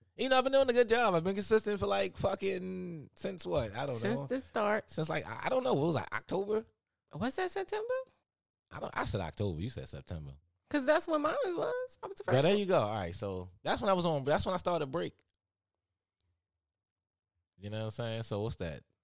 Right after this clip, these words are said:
Speaker 2: I think the last, I think the last couples one was in August.
Speaker 1: It was. It was right before you.
Speaker 2: Mm-hmm.
Speaker 1: Yeah.
Speaker 2: Mm-hmm.
Speaker 1: I'm still on break.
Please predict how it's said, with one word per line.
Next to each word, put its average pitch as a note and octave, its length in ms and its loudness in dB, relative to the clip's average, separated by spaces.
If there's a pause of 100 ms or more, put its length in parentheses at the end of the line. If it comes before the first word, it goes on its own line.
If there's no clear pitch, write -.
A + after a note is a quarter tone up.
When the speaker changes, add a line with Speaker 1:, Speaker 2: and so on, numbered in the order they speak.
(500)
Speaker 2:
I G3+ 80 0
think E4+ 180 2
the G#3 100 0
last, F3+ 600 2
I F3+ 80 0
think C4 180 -4
the G#3 100 4
last F#3 300 4
couples F3+ 520 2
one D#3 200 0
was D3 200 -4
in D3 200 -4 (100)
August. C#3+ 640 -4 (320)
Speaker 1:
It C3 100 -8
was. A#2+ 340 0
It G2 60 -8
was G#2 120 -4
right B2+ 120 -2
before C3 220 -4
you. C#3+ 200 -2 (320)
Speaker 2:
Mm-hmm. F#3 220 -8 (1000)
Speaker 1:
Yeah. G2+ 160 -6 (1400)
Speaker 2:
Mm-hmm. D3 720 -6
Speaker 1:
I'm A3+ 60 2
still G3 180 0
on A2 120 0
break. F#2+ 200 0